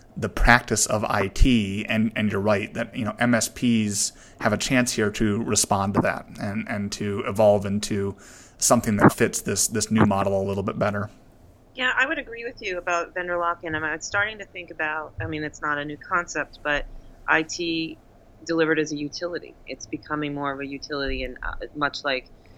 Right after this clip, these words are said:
Speaker 2: you know, you get your cable, um, at home or your electricity at home. I mean, if you think about it, if you're a small business today, starting out, you've gotta, you know, you've gotta outfit your, your organization. If you're able to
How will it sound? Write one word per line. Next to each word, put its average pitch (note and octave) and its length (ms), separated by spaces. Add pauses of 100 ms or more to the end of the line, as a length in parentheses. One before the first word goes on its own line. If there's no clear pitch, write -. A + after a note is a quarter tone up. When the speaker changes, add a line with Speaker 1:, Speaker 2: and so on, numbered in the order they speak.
(520)
Speaker 2:
you F3+ 160
know, E3 80
you D#3 380
get D3 200
your D#3 60
cable, D3 580
um, B2+ 380
at - 160
home D#3 400
or B2+ 220
your B2 480
electricity C3+ 640
at C3 80
home. D3 340
I - 40
mean, D3+ 120
if D#3+ 140
you B3 100
think A#3+ 160
about E3+ 220
it, C#3+ 100
if - 60
you're F3+ 80
a F3+ 40
small F3+ 300
business D#3+ 340
today, B2+ 460 (240)
starting D#3 420
out, B2+ 280
you've C3+ 100
gotta, C3+ 240 (340)
you C#3+ 80
know, C3 100
you've C3 160
gotta C#3+ 160
outfit D3+ 360
your, C#3+ 340
your C#3+ 280
organization. C3+ 680 (440)
If E3 160
you're G3 180
able E3+ 380
to D#3 560